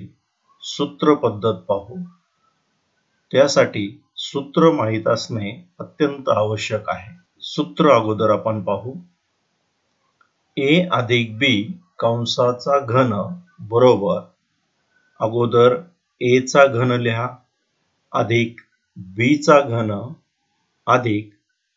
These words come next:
तीन गुणिले ए व बी या दोघांचा गुणाकार, म्हणजेच ए गुणिले बी, गुणिले ए व बी यांची बेरीज,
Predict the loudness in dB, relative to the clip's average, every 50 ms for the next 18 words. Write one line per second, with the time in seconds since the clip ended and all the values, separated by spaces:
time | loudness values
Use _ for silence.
0 | _ 0 2 4 4 4 4 4 2 0 0 0 0 0 0 0 -2 -4 -6 -12
1 | -16 _ _ _ _ _ _ _ _ _ _ 0 2 4 6 6 4 4 2 0
2 | 0 0 -2 -4 -2 0 2 2 2 2 0 -2 -2 -2 0 -2 -2 -2 -4 -4
3 | -2 -2 -2 -2 -4 -6 -2 0 0 0 0 -2 -4 -4 -4 -6 -8 -14 _ _
4 | _ _ _ _ _ _ _ _ _ _ _ _ -8 -6 -4 -2 -2 -2 -2 -4
5 | -6 -12 _ _ _ _ 0 2 4 4 4 2 -2 -4 -4 -4 -2 -2 -2 -4
6 | -4 -2 -2 0 0 -2 -4 -8 -12 _ _ _ _ _ _ _ _ _ _ _
7 | _ _ -14 -6 -2 2 4 4 4 4 4 0 -4 -4 -6 -10 -14 _ _ _
8 | _ _ _ _ _ _ _ _ _ _ -2 2 4 4 4 4 4 2 0 0
9 | -4 -2 -2 -2 -2 -4 -4 -6 -8 -8 -2 2 2 4 4 2 0 -2 -4 -8
10 | -14